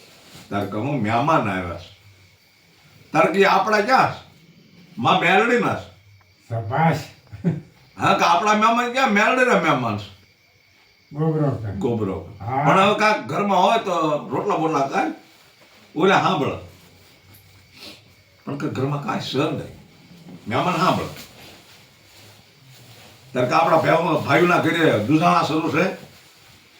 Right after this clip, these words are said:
Speaker 1: તો ખાટી ખોરી શાક લઈ આવ. આપણે જે છે ખાઈ લ્યો."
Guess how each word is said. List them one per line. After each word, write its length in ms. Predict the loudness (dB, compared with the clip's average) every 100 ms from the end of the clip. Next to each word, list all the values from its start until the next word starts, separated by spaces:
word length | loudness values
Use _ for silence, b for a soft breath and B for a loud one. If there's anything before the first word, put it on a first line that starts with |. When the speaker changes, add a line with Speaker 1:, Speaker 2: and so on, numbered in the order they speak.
| _ _ _ -20 _ _ -12
Speaker 1:
તો 100 | -10
ખાટી 300 | -2 -2 0
ખોરી 220 | 0 0
શાક 260 | 2 0 2
લઈ 180 | 2
આવ. 120 | 2 0 -6 -20 -20 -20 -20 -20 -20 -20 -20 -20 -20 -20 -20 -20 -20 _ -10
આપણે 220 | -6 -4
જે 180 | -2 -2
છે 200 | -4 -10
ખાઈ 320 | -10 -10 -10
લ્યો." 120 | -16